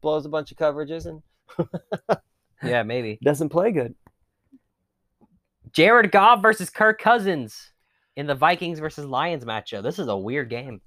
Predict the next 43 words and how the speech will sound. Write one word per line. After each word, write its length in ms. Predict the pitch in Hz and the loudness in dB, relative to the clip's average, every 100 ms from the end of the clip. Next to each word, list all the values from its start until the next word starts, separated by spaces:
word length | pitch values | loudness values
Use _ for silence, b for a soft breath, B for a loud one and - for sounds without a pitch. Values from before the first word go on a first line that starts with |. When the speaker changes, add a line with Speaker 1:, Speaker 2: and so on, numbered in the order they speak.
| _ - | _ -4
Speaker 1:
I 120 | 190 | 2
mean, 420 | 196 202 190 180 - | 6 6 6 2 0
I 140 | 170 | 2
wanna 320 | 240 294 302 269 | 2 4 2 0
pick 260 | 240 226 | -2 -2
Detroit 400 | 170 156 175 170 | -6 -4 -2 -2
just 220 | - 151 | -4 -12
'cause 180 | - 151 | -6 -4
I 180 | - 135 | -4 -4
wanna 360 | 147 143 139 120 _ | -4 -4 -6 -8 _
pick 200 | - 139 _ _ - | -6 -6 _ _ -4
when 160 | 147 | -4
they 100 | 143 | -4
finally 440 | 127 135 127 131 127 | -4 -6 -4 -4 -6
win 340 | 127 123 127 | -4 -4 -4
their 100 | 127 | -6
first 320 | 117 123 113 | -4 -6 -6
game. 100 | 113 | 0
Speaker 2:
Yep, 180 | 185 143 | 2 2
and 80 | 147 | 2
I 80 | 156 | 2
do 100 | 170 | 2
too, 220 | - 220 | 0 0
so 120 | - | 2
I'm 100 | 143 | 0
gonna 140 | 156 147 | 0 -2
do 140 | 175 | -2
it. 100 | 165 117 | -2 0
Speaker 1:
But, 360 | 117 131 123 - _ _ _ _ _ _ _ - - _ _ _ - - _ _ | 4 6 4 0 _ _ _ _ _ _ _ -20 -20 _ _ _ -20 -20 _ _
uh, 40 | 135 135 135 127 113 104 | -6 -2 0 0 0 -6
I'm 120 | 113 | -8
gonna 240 | - 104 | -10 -12
pick 240 | - - - | -12 -14 -14
Minnesota. 920 | - - - - - - 69 69 65 - - | -20 -20 -14 -14 -12 -16 -16 -18 -20 -20 -20
Speaker 2:
Mm. 120 | 95 - _ _ _ _ _ _ | -20 -20 _ _ _ _ _ _
Speaker 1:
I 80 | 185 | 2
don't 160 | 214 92 | 4 2
want 260 | 107 143 | -2 -2
to, 200 | - 73 107 _ _ - | -6 -18 -20 _ _ -12
but 240 | 58 52 - | -10 -10 -18
I'm 100 | 107 | -20
going 220 | 107 80 | -18 -20
to. 80 | 82 | -20